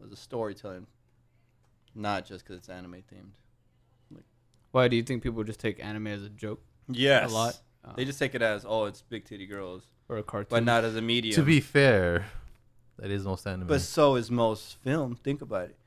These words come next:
Speaker 1: We have
Speaker 3: Yeah.
Speaker 1: more porn movies than actual films.
Speaker 2: Um, also,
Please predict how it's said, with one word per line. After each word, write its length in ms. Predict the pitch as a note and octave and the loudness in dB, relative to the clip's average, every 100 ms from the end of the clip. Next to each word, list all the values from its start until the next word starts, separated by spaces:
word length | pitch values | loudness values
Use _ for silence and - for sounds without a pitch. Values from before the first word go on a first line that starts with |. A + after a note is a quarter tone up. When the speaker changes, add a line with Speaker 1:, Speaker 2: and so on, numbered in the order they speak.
| _ | _
Speaker 1:
We 120 | D#3 | 2
have 140 | C#3 B2+ | 4 4
Speaker 3:
Yeah. 40 | |
Speaker 1:
more 140 | B2 A#2 | 2 -2
porn 340 | - A#2 D3 | 0 0 2
movies 280 | B2 A#2 G#2+ | 0 -4 -6
than 100 | A2 | -8
actual 280 | G#2+ - G#2 | -8 -8 -10
films. 420 | - C#2 - - - - - - - - - | -8 -10 -10 -12 -16 -20 -20 -20 -20 -20 -10
Speaker 2:
Um, 600 | A2+ A2+ A2+ A2+ A2+ - - | -2 0 0 -4 -8 -14 -10
also, 720 | C#3 B2+ - B2 A2+ G#2+ G#2 | 0 0 2 0 2 -2 -6